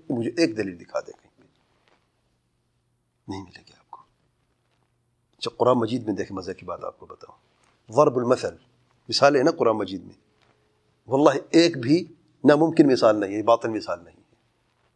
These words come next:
مثال تو مثالیں ہوتی ہیں نا۔ یہاں تک کہ لوگ کہتے ہیں کہ جن موجود نہیں ہے، جن کے یہ نہیں ہو سکتا، وہ نہیں ہو سکتا۔ جن کا اسیب، یعنی جن انسان کا داخل ہو سکتا ہے، اس کی دلیل بھی قرآن مجید میں ہے۔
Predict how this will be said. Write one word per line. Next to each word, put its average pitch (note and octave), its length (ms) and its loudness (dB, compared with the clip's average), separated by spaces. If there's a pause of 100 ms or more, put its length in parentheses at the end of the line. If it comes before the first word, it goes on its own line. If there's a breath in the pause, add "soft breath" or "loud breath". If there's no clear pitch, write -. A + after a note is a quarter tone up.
(960)
مثال C3+ 280 2
تو C#3+ 80 -4
مثالیں C#3+ 300 4
ہوتی A#2+ 240 0
ہیں G2 80 -4
نا۔ B2+ 100 -8 (1600)
یہاں D3+ 180 4
تک D#3 260 0
کہ D#3 240 0 (220)
لوگ C3 140 2
کہتے C3 220 0
ہیں D#3 60 -2
کہ C3 100 -2
جن G#2 240 0
موجود C3 480 2
نہیں B2+ 220 -2
ہے، A#2+ 120 -2
جن B2 280 -6
کے - 120 -12
یہ A#2+ 180 2
نہیں D3 120 4
ہو B2+ 80 2
سکتا، A2+ 280 -2
وہ C#3 120 4
نہیں C3+ 100 0
ہو A2+ 100 -2
سکتا۔ - 300 -12 (1080)
جن D3+ 380 0
کا C3+ 260 4
اسیب، C3 320 2
یعنی A#2+ 220 4
جن A2 300 2 (380)
انسان C#3 320 4
کا B2+ 80 -2 (120)
داخل C3 260 4
ہو D3+ 160 2
سکتا C3 340 -4
ہے، C3 60 0
اس C#3 100 -6
کی - 80 -2
دلیل A#2 260 -4
بھی C3+ 160 -4
قرآن A2+ 220 -2
مجید F#2+ 300 -12
میں - 100 -20
ہے۔ - 80 -20